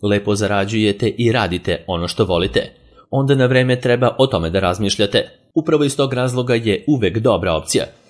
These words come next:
priložiti i validan sertifikat o nivou znanja drugog stranog jezika, a koji će u ovom slučaju nakon sprovedene provere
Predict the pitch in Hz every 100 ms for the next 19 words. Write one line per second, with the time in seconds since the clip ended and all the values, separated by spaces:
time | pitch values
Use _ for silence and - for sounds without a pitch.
0 | _ 131 139 135 143 135 131 123 110 110
1 | 123 107 - 104 113 - - 92 - 80
2 | 76 98 98 104 117 120 90 101 123 95
3 | - - 80 78 92 98 101 117 117 -
4 | - _ _ - 123 135 127 127 131 120
5 | - - 113 110 - - 123 110 107 -
6 | 131 131 95 82 82 78 78 - 67 82
7 | 123 123 123 123 123 90